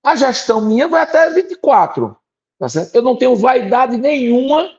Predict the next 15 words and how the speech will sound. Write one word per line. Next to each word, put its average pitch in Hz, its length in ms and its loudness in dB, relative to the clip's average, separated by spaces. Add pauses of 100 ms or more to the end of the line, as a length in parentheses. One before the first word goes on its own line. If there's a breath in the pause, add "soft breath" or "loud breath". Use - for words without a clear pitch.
zero, 208 840 0 (220)
zero 220 460 0
de 262 100 -4
vaidade 170 720 0 (340)
pra 196 140 0
dizer 202 300 2
que - 120 -4
esse, 208 320 -4
esse 185 180 -2
projeto 208 400 0
seria 202 760 0
dessa 226 440 -2
atual 220 420 2
gestão. 170 640 -4 (100)
Agora, 175 520 0